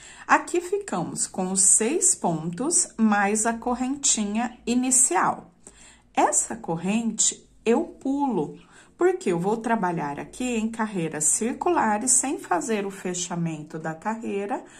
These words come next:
o que facilita ainda mais o acabamento e a confecção.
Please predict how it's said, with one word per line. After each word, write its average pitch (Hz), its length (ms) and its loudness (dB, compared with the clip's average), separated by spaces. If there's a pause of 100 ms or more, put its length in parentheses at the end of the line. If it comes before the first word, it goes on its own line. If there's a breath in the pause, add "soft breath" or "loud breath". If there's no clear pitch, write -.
(220 loud breath)
o - 140 0
que 359 180 -2
facilita 262 1000 -2
ainda 254 540 0
mais 226 720 -4
o 214 180 4
acabamento 220 920 -2 (160)
e 381 100 2
a 330 140 2
confecção. 294 1040 -2